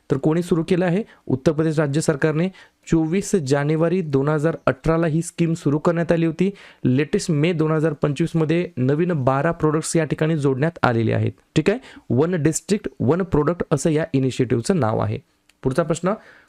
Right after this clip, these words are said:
खालीलपैकी कोणत्या देशामध्ये आंतरराष्ट्रीय सागरी संरक्षण प्रदर्शन आशिया दोन हजार पंचवीस आयोजित करण्यात आलं होतं, ज्याला बोलता येईल आयएमडीईएक्स, बरोबर, इमडेक्स म्हटलं तरी काय हरकत नाही.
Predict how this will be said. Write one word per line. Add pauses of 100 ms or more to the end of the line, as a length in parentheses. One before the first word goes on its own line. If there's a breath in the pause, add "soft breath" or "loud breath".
(140)
खालीलपैकी
कोणत्या
देशामध्ये (100)
आंतरराष्ट्रीय
सागरी
संरक्षण
प्रदर्शन (340 loud breath)
आशिया
दोन
हजार
पंचवीस
आयोजित
करण्यात (140)
आलं
होतं,
ज्याला
बोलता
येईल (120)
आयएमडीईएक्स,
बरोबर, (140)
इमडेक्स
म्हटलं
तरी
काय
हरकत
नाही.